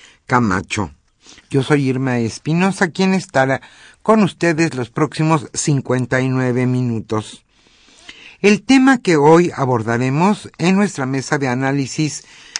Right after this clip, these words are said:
es un tema sin duda importante en la agenda nacional. Se trata de regulación de la banca popular.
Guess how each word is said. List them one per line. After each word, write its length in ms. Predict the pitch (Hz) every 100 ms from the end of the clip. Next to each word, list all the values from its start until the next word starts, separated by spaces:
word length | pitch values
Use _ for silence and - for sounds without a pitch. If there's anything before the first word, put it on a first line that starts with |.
| - - -
es 220 | - 240 269
un 160 | 240
tema 320 | - 214 214
sin 340 | 208 156 143 143
duda 420 | 151 147 156 151 -
importante 1000 | 135 120 131 117 113 139 135 - 131 -
en 220 | 113 127
la 180 | 117 107
agenda 380 | 107 131 120 117
nacional. 680 | 110 104 123 117 98 98 - _ _ _ - - -
Se 200 | - 135
trata 520 | - 147 139 - 175
de 440 | 123 147 220 208 - _ _ _
regulación 1040 | 139 151 131 147 139 143 - 202 214 214 -
de 160 | 127 139
la 180 | 127
banca 440 | 120 127 127 113 135
popular. 680 | - 117 120 110 101 104